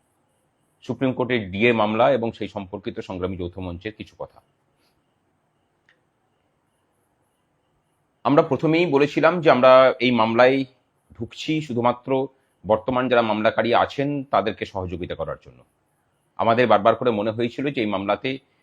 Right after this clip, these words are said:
কোনো নামকরা আইনজীবী দিলে পরে এই মামলার হাল ঘুরবে, এবং আমরা যে রণনীতি নিয়ে এগিয়েছিলাম সেই রণনীতি অনুযায়ী কিন্তু কাজ হয়েছে, এবং সুপ্রিম কোর্টও চেয়েছেন যে এই মামলা দ্রুত শুনানি হোক, কারণ লক্ষ লক্ষ পেনশনার,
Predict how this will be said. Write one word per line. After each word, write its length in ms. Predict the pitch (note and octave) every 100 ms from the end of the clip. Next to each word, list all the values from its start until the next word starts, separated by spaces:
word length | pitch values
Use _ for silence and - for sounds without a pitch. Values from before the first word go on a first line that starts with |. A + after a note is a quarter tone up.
| _ _ _
কোনো 120 | A#2+ A#2
নামকরা 360 | G#2+ G#2+ C3
আইনজীবী 380 | B2 A#2 A#2 A#2+
দিলে 240 | G#2+ A2
পরে 360 | A#2 D#2+ D#2 - - _ _ _ _ _ _ _ _ _ _ _ _ _
এই 120 | A#2 B2
মামলার 360 | G#2+ A2+ B2
হাল 260 | - G#2 A#2
ঘুরবে, 380 | F#2 E2+ D2+ - _ _ _ _ _ _ _ _ _ _ _ _ -
এবং 200 | C#3+ C#3
আমরা 420 | A#2+ D3+ F3+ F#3
যে 220 | C#3+ D3
রণনীতি 540 | C#3 B2 C3+ D3 E3 D3
নিয়ে 280 | C3+ D#3+
এগিয়েছিলাম 680 | B2 A2+ B2+ D3+ D3+ D3+ G3
সেই 200 | - C3+
রণনীতি 500 | B2 A#2 B2 B2+ D3+
অনুযায়ী 500 | B2+ A#2 A2+ A#2+ E3
কিন্তু 280 | F3 C3+ -
কাজ 240 | G#2 A2
হয়েছে, 400 | F#2 A#2 C#3+ -
এবং 240 | F3+ C3+ C#3 - _ _ _ _ _ _ _ _ _ _
সুপ্রিম 400 | _ B2+ D#3+ D#3+
কোর্টও 400 | D3+ D3 F3 A2+
চেয়েছেন 520 | A2 G#2+ G#2+ - D#3+ E3
যে 100 | D#3
এই 140 | B2
মামলা 280 | A#2 A#2+ C#3+
দ্রুত 280 | A#2 A#2 C3
শুনানি 380 | - A#2 C3+
হোক, 240 | B2 C#3 -
কারণ 240 | C3 C#3+
লক্ষ 240 | A#2+ - C#3
লক্ষ 260 | C3 -
পেনশনার, 560 | C#3+ A#2+ A#2+ C#3+ C#3